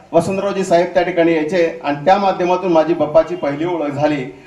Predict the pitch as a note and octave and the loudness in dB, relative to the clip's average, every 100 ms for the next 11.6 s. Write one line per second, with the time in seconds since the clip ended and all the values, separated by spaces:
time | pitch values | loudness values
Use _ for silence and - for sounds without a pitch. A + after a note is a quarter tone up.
0 | - D#3+ D#3+ E3 F#3 F#3 F3 F3 E3+ D#3+ | -2 -2 4 4 4 0 -2 -2 -2 0
1 | F3+ D#3+ D#3+ E3 E3 E3+ F#3 F#3 F3 E3 | -2 0 2 4 2 -2 -2 -4 -2 0
2 | A#3 A3+ G3+ F#3+ F3+ E3+ E3 D3+ C#3 A#2 | 2 2 2 2 0 0 2 2 0 -2
3 | - - - E3 F3+ F#3+ E3+ D#3+ E3+ F3 | -8 -18 -2 0 2 -2 0 -2 -2 -4
4 | F3 C3 C3 A#2+ G#2 - _ _ _ F#3 | -2 0 -2 -4 -10 -14 _ _ _ -8
5 | F#3+ G3+ - B3 B3 B3 A#3 A3+ A3 G#3+ | -4 -4 0 2 2 2 0 0 0 0
6 | G3 F3+ A3 A3+ A3 - A3 G#3 G#3+ F3 | 0 0 -2 -2 -8 0 0 2 2 2
7 | G3 G#3 G#3 G#3 G3+ G3 G3 D#3+ F3 G#3 | 0 -4 -6 -2 0 0 0 2 0 -2
8 | - G3 G3 G3 F3+ D#3+ - D3+ F3 F#3 | -2 0 2 0 -2 -6 -4 0 2 2
9 | G3 G3+ - - - - D#3 F#3 G#3 G3+ | 0 0 -2 -6 -18 -8 0 2 2 0
10 | F3 F3 F#3+ F#3 F#3 F3+ E3+ D3+ D3+ F3 | -2 0 0 2 2 2 2 -2 -4 0
11 | F#3 F#3 D#3 D#3 F3+ | 2 4 2 2 2